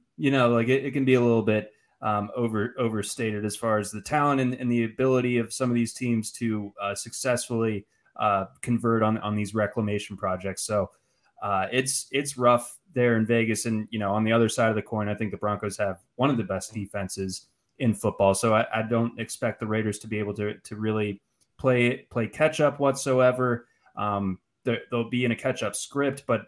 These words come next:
whether they execute or not, I'm, I'm dubious of that. So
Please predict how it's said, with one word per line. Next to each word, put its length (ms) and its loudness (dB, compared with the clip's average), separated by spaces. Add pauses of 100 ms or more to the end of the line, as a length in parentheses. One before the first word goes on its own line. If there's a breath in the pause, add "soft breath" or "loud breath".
whether 280 0
they 140 0
execute 460 -2
or 40 2
not, 240 2
I'm, 320 -2
I'm 320 -6
dubious 640 2 (300)
of 260 -2
that. 340 2
So 420 2